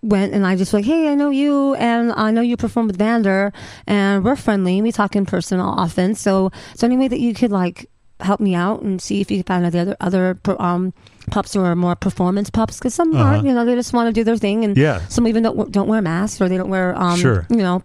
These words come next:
Speaker 2: And describe, uh, for those who don't know, what pups are.
Speaker 1: Oh, they're, um, human, uh, women or men, or anything in between,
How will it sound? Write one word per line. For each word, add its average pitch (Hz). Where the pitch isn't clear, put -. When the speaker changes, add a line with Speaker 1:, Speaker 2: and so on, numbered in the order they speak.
Speaker 2:
And 135
describe, 170
uh, 131
for 127
those 147
who 127
don't 113
know, 120
what 117
pups 120
are. 101
Speaker 1:
Oh, 359
they're, 254
um, 240
human, 226
uh, 190
women 190
or 254
men, 208
or 175
anything 185
in 185
between, 185